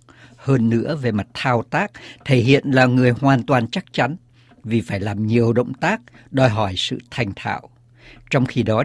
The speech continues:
trên thực tế, anh ta đã bị xâm chiếm hoàn toàn bởi một tư tưởng hoàn toàn hoang tưởng, một tư tưởng về ngày tận thế. Đáng lẽ ra thì cần phải làm gì? Cần phải giúp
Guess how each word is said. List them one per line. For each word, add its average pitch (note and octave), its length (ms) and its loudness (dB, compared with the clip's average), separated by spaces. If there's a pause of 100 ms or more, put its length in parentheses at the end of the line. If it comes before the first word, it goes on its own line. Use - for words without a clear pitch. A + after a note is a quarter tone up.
(120)
trên D3 180 2
thực - 280 -10
tế, A2+ 320 -6 (300)
anh B2 260 -2
ta A2+ 200 2
đã A2+ 120 -2
bị C3+ 140 -2
xâm B2 320 -2
chiếm B2+ 240 -2
hoàn B2+ 420 0
toàn G2+ 360 -2 (260)
bởi A#2+ 120 0
một A2+ 140 0 (100)
tư F3 160 2 (100)
tưởng G2+ 340 -2
hoàn G2+ 200 -6
toàn G2 300 -6 (180)
hoang F3 320 2
tưởng, F2 400 -6 (320)
một A#2+ 160 -2 (100)
tư C#3+ 160 2 (120)
tưởng F2+ 300 -2
về G2 120 -8
ngày G2 340 -8
tận - 180 -16
thế. G#2+ 320 -10 (1120)
Đáng B2+ 260 0
lẽ D3+ 220 0
ra C#3+ 380 2
thì B2+ 160 -4
cần A#2+ 200 -4
phải A#2 120 -4
làm A2+ 200 0
gì? A2+ 340 -2 (500)
Cần G2+ 200 -6
phải F2 160 -12
giúp A#2+ 260 -6